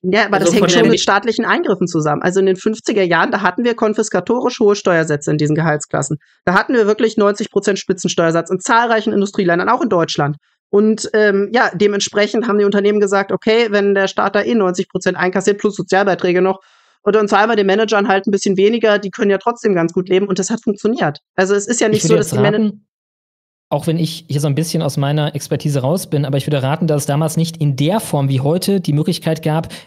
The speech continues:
Speaker 3: mir nichts, dir nichts, nach China zu gehen, nach Bangladesch zu gehen oder so.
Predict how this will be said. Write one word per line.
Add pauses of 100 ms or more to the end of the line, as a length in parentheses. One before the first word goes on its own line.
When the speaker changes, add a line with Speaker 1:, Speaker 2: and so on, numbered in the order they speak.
Speaker 3:
mir
nichts,
dir
nichts, (160)
nach
China
zu
gehen,
nach
Bangladesch
zu
gehen
oder
so.